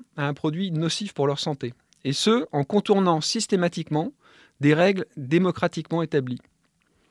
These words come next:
Bah, les chiffres sont sans appel. L'alcool reste la deuxième cause de mortalité évitable en France, responsable de quarante et un mille décès par an. Derrière ces statistiques,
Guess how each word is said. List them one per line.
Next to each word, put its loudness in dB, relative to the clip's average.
Bah, 6
les 6
chiffres 0
sont -2
sans 2
appel. -2
L'alcool 4
reste 0
la 2
deuxième 2
cause 0
de -2
mortalité -4
évitable 0
en -2
France, -8
responsable 2
de 0
quarante 0
et 2
un 0
mille 0
décès 0
par 0
an. -4
Derrière 6
ces -4
statistiques, -6